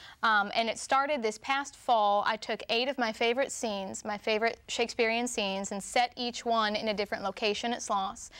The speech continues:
and then took small groups of audience members on a little tour, uh, through the footpath of Sloss, and we did the scenes. Um, and this spring, we're expanding into a full-length production of Henry the Fifth, which we're very excited about.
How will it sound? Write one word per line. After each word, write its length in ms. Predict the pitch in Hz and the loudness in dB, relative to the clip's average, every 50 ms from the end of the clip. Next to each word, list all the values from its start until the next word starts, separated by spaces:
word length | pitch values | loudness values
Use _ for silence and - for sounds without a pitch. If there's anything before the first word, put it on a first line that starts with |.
| - - - - 240 | -16 -12 -6 0 2
and 80 | 254 | 2
then 100 | 247 233 | 2 2
took 220 | 240 - 269 - - | 2 0 -2 -2 -2
small 320 | - 269 254 254 254 254 | -2 2 2 4 2 2
groups 280 | 226 233 240 214 - 226 | 0 -2 -4 -4 -2 0
of 60 | 214 | 4
audience 460 | 254 262 277 277 262 240 208 196 - | 4 4 4 4 2 0 -2 -2 -4
members 480 | 220 208 202 202 196 190 190 196 202 214 | -4 -2 -2 0 0 0 0 0 0 -2
on 120 | 214 208 | -2 -2
a 60 | 196 | -2
little 200 | 202 202 196 190 | -2 -2 -2 -4
tour, 540 | 190 - - 254 226 208 202 185 165 143 - - - | -4 -4 0 2 2 2 2 2 0 -2 -6 -8 -6
uh, 180 | 110 104 - 180 | -4 -2 -2 -2
through 180 | - - 220 196 | -2 -4 -4 -4
the 80 | 202 | -4
footpath 460 | - - 190 - - 214 196 190 - | -2 -4 -4 -4 0 0 0 0 -2
of 60 | - - | -4 -6
Sloss, 340 | - 208 185 180 185 - | -4 -2 -2 -2 -2 -6
and 80 | - 202 | -10 -10
we 80 | 202 196 | -10 -8
did 140 | - 220 | -10 -10
the 80 | - - | -10 -12
scenes. 400 | - - 220 - - - - - - - - - - - - - - - | -12 -10 -12 -14 -14 -16 -20 -20 -20 -20 -18 -16 -16 -16 -14 -8 -2 0
Um, 260 | 233 226 214 208 220 - | 2 2 2 0 0 0
and 180 | 247 240 240 226 | 0 0 0 0
this 120 | 220 - | -2 -4
spring, 340 | - - - 370 349 320 277 | -4 0 2 2 4 4 4
we're 100 | 247 233 | 2 2
expanding 720 | 190 - - - - 294 320 349 330 254 214 202 202 202 | 0 -2 -4 -2 -2 0 2 2 2 2 2 0 -2 -4
into 400 | - - 226 226 220 - - 220 | -4 -2 -2 -2 -2 0 -2 -2
a 60 | 202 | -2
full-length 500 | - - 277 262 254 233 233 214 - - | 0 2 2 4 4 2 0 -2 -4 -2
production 580 | - 240 240 226 226 - - - 202 190 190 - - - | 0 2 2 2 0 0 -4 -6 -6 -6 -6 -6 -2 0
of 380 | 208 202 202 202 202 196 202 - | 2 2 2 2 0 -4 -8 -12
Henry 320 | 226 202 240 226 220 214 202 | -6 -2 0 0 2 0 0
the 80 | 185 | -2
Fifth, 480 | - - 220 196 - - - - - - - - - - - - - | -2 -2 -2 -2 -2 -2 -8 -20 -20 -20 -20 -20 -20 -20 -20 -14 -10
which 220 | - 208 - - | -8 -8 -6 -4
we're 80 | 208 202 | -4 0
very 340 | 214 233 247 247 233 208 185 | 2 4 4 6 4 4 2
excited 420 | - - - - - - - - | -2 -6 -4 -4 -4 -2 -4 -4
about. 120 | - - | -4 -2